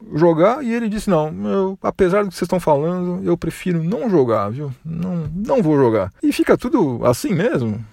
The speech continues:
Ele recebe salário gordo, em dia, fica tudo bem. Isso aí eu confesso que eu não sei como é que funciona. Enfim,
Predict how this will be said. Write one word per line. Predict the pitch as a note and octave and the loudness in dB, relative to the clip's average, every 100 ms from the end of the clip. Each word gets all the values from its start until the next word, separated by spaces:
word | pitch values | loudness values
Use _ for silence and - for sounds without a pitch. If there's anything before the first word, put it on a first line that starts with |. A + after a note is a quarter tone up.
| _ C#3 | _ -4
Ele | D3 | 0
recebe | C#3+ C3 E3 D#3+ C3+ G#2+ G#2+ - - - - | 2 4 4 2 0 -4 -8 -12 -14 -12 -10
salário | - D#3 B2+ C3 C3 A2+ | 0 4 6 6 4 2
gordo, | B2+ F#3 G#3 G3 E3+ C#3+ C3 - | 6 8 8 6 2 -4 -6 -16
em | - C3 C#3 B2 | -12 -6 -4 -4
dia, | C3 G3 G#3+ F#3 D3 C#3 B2 B2+ | -2 -2 -2 -2 -2 -4 -4 -6
fica | - C#3+ | -2 -2
tudo | C3+ G#3 | -2 -4
bem. | D#3+ A3 F3 - - F#3 - G#3 F3 | -2 -2 -4 -10 -12 -12 -10 -12 -12
Isso | - - | -8 -4
aí | D3+ G3 | -4 -2
eu | F3 F#3 | -2 -2
confesso | F3+ D3 F#3+ F#3 | -4 -2 -2 -2
que | F#3 | -4
eu | |
não | C#3+ | -4
sei | G3 | -4
como | - F#3 | -2 -4
é | |
que | F3 G#3 | -4 -10
funciona. | - G#3+ F#3+ - C3+ A#2+ A#2 A#2 A2+ _ _ - | -4 -2 -2 0 0 2 0 -6 -8 _ _ -2
Enfim, | C4 - F#3 A#2 | 0 2 0 -2